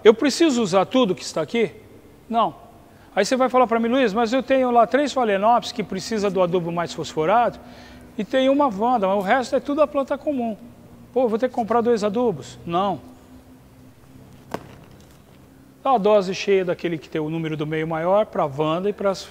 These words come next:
pras Phalaenopsis e pra Cymbidium. Pras outras, meia dose pra um litro. Meia grama. Metade da colherzinha.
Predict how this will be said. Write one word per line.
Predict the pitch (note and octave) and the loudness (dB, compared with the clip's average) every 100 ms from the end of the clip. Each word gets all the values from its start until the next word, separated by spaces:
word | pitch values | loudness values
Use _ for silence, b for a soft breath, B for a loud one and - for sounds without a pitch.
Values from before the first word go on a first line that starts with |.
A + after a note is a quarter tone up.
| - - | -20 -6
pras | F3 - | -6 -2
Phalaenopsis | E3+ E3+ F3 F3 A3 | -2 0 -2 -4 -6
e | |
pra | - G3+ | -4 -4
Cymbidium. | - G3+ D#3+ C3 - B B - | -4 -6 -6 -8 -14 B B -8
Pras | C#4 A#3 F#3+ | -4 0 4
outras, | A3+ A3+ A#3+ - - - - | 4 4 -4 -8 -20 -14 -4
meia | G#3 A3 | -2 0
dose | G3 G3+ F#3+ | 2 0 -2
pra | F#3+ | -8
um | G#3+ | -8
litro. | F#3+ E3 - - - - - - - - | -8 -12 -14 -20 -20 -20 -20 -20 -12 -4
Meia | F#3 | -2
grama. | F3 E3+ D#3+ - - - - - - - - | 0 -2 -6 -12 -20 -20 -20 -20 -20 -20 -14
Metade | G3+ G#3+ A3 G#3+ | -6 -2 0 -2
da | G3+ | -4
colherzinha. | A3 G3 F3 E3+ D3+ | -2 -2 -4 -8 -12